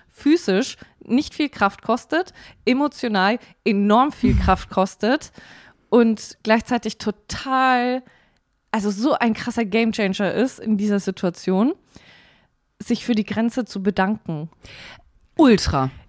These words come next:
Speaker 1: Ich stell dir mal vor,
Speaker 2: Mhm.
Speaker 1: <laughs> ich hätte in dieser, in dieser, äh, kurze Hose, lange Hose
Speaker 2: Ja.
Speaker 1: Diskussion gesagt,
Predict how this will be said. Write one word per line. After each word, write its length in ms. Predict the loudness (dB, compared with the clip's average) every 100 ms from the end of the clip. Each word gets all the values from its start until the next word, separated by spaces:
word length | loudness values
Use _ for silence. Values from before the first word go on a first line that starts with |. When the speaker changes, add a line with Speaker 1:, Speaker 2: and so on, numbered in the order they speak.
| -2
Speaker 1:
Ich 140 | -2
stell 340 | 0 2 4
dir 160 | 4 4
mal 200 | 4 2
vor, 600 | 2 4 6 6 6 8
Speaker 2:
Mhm. 460 | 8 8 6 4 2
Speaker 1:
<laughs> 60 | 0
ich 300 | 2 -2 -2
hätte 360 | -2 0 2
in 120 | 2
dieser, 420 | 2 2 2 -2 0
in 120 | 2
dieser, 460 | 2 4 2 0 -2
äh, 180 | -4
kurze 320 | 0 0 2 2
Hose, 220 | 2 2
lange 260 | 2 4
Hose 260 | 4 6 6
Speaker 2:
Ja. 140 | 6 4
Speaker 1:
Diskussion 600 | 2 -4 0 2 2 -2 -6 -20 -20 -20 -20 _ _ _
gesagt, 540 | -4 0 2 2 0